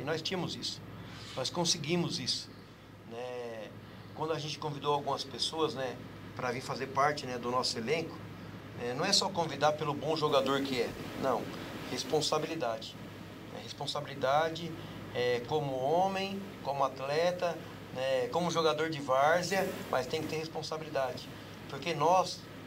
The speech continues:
estamos ao redor, do lado de fora, nós temos uma responsabilidade muito grande com o clube, né, de planejamento, de ajuste.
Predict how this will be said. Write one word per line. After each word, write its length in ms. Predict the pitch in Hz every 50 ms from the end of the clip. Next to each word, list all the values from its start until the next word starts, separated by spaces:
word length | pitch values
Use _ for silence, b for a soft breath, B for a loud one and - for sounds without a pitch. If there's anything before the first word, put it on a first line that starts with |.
| - -
estamos 400 | - - - 139 139 139 127 - 135 131 - - - -
ao 120 | 120 123
redor, 420 | 123 127 120 127 131 135 135 127 120
do 80 | 120
lado 200 | 127 135 139 -
de 100 | 120 120
fora, 400 | 117 - - 143 156 165 165 - - B B B B
nós 100 | 135 139
temos 140 | - 160 160
uma 60 | 160
responsabilidade 640 | 165 - - 147 - - 175 - 147 156 160 165 156
muito 240 | 160 196 208 - 247
grande 320 | 170 165 160 170 170 165
com 140 | - 151 135
o 40 | 135
clube, 300 | - - 131 123 120 - - - - - - - - - - - - 104
né, 140 | 123 123 120
de 120 | 123 147
planejamento, 920 | 143 156 165 160 151 160 160 160 151 143 123 113 123 139 151 147 - 127
de 160 | 127 - - 160
ajuste. 600 | 151 - - - 127 139 156 156 160 - -